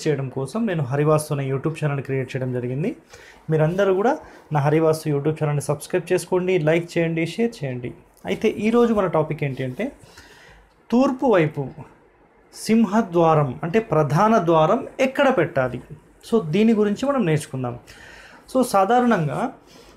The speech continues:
కొంతమందిని మీరు అబ్జర్వ్ చేస్తే కనుక తూర్పులో ఎక్కడ పెట్టినా మంచిదే అంటారు. So తూర్పు మొత్తం మంచిదా, చెడు ప్రభావం ఉంటుందా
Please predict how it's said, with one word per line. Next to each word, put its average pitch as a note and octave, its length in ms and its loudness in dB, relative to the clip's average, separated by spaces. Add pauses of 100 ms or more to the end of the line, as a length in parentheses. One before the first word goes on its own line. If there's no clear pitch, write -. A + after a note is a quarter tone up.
(140)
కొంతమందిని G3+ 540 2
మీరు G#3 140 4
అబ్జర్వ్ E3 320 0
చేస్తే E3 300 0
కనుక C3 200 -6 (580)
తూర్పులో A#3 480 4 (1200)
ఎక్కడ C4+ 240 2 (100)
పెట్టినా A#3+ 300 2 (680)
మంచిదే E3 420 2
అంటారు. B2+ 280 -2 (960)
So C4 120 2 (460)
తూర్పు C#4+ 400 2 (340)
మొత్తం G3 340 0
మంచిదా, B3 440 2 (760)
చెడు G#3+ 260 4
ప్రభావం G3+ 440 2
ఉంటుందా F#3+ 360 0